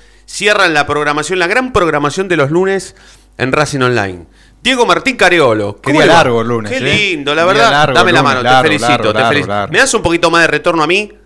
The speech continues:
Speaker 1: A mí lo escucho muy fuerte a Diego, pero a mí, dame retorno, dame un poquito de subime el retorno a mí. No
Speaker 2: Lo,
Speaker 1: importa.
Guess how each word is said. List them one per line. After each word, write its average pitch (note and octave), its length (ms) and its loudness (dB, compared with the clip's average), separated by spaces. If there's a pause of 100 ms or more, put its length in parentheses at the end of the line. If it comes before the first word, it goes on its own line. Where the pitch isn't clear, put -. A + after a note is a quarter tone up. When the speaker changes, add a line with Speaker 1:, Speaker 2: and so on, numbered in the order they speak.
(120)
Speaker 1:
A A#2+ 80 -8
mí D#3+ 180 -4
lo E3+ 80 -2
escucho E3 260 -4
muy D#3 100 -6
fuerte D#3 180 -6
a E3 40 0
Diego, F#3+ 120 -2
pero D#3+ 140 0
a E3 40 0
mí, E3+ 120 0
dame F3+ 180 0
retorno, D#3+ 380 -2
dame F3 140 -2
un E3 40 -10
poquito D#3+ 300 -4
de C#3 60 -4
subime F3 260 -2
el D#3 80 -4
retorno D3 280 -4
a C#3 40 -4
mí. G#2+ 240 -10
No - 1040 -18
Speaker 2:
Lo, - 80 0
Speaker 1:
importa. B2+ 480 0